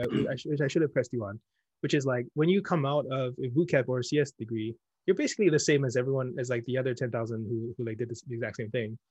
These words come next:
What are recruiters pitching you for? Like, they, they're supposed to advocate on your behalf, but you've got, you're sort of a generic pool of junior talent.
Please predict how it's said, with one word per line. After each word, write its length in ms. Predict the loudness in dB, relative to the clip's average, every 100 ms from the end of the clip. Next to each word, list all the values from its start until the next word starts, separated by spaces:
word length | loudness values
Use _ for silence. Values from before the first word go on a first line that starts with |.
| _ _ _ -6
What 300 | 2 2 4
are 140 | 2 4
recruiters 400 | 4 6 4 2
pitching 260 | -2 0
you 100 | 0 2
for? 260 | 2 2 -2
Like, 200 | -6 -4
they, 240 | -2 -2 -4 -12 _ -18 -16 -16 _ -18 -14 -14 -14 2
they're 160 | 6 6
supposed 260 | 6 6
to 60 | 6
advocate 320 | 4 4 2
on 80 | 2
your 100 | 0
behalf, 320 | -2 0 0
but 80 | 0
you've 120 | 0
got, 140 | 0 0 -4
you're 260 | -6 -2 -2
sort 220 | 0 -2
of 60 | -2 -4
a 60 |
generic 360 | 0 2 2 0 -8 _
pool 240 | 0 2 2
of 120 | 0 -6 _ _ _ -4
junior 280 | -2 0
talent. 340 | -2 -2 -2